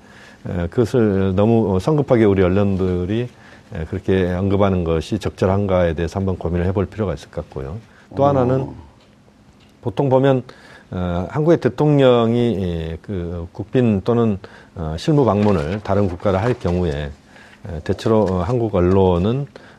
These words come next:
Speaker 1: 어, 대통령의 방문이 끝난 그 시점에서 비판을 하거나, 아, 그런 쪽으로, 어, 그런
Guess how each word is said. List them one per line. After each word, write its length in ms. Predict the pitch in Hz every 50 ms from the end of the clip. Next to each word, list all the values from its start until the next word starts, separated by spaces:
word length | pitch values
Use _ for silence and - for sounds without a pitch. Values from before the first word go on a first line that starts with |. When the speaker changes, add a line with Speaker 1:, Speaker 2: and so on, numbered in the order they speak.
| - -
Speaker 1:
어, 180 | 73 71 71 73
대통령의 960 | - 101 92 - 120 120 120 117 113 110 107 107 110 113 113 110 95 90 87 87
방문이 360 | 92 90 98 107 107 107 104
끝난 600 | - - 165 160 160 160 147 123 92 76 67 - - - -
그 140 | - - 104
시점에서 540 | 98 131 127 127 147 127 117 107 107 135 104
비판을 380 | - 104 - - 104 98 90 90
하거나, 480 | 87 85 90 78 67 62 67 95 120 - - - - - _ -
아, 180 | 73 71 - -
그런 500 | - 113 127 127 131 123 110 113 110 98
쪽으로, 240 | - 110 92 98 101 98
어, 320 | 92 76 82 80 80 78 76 -
그런 300 | - 87 90 87 87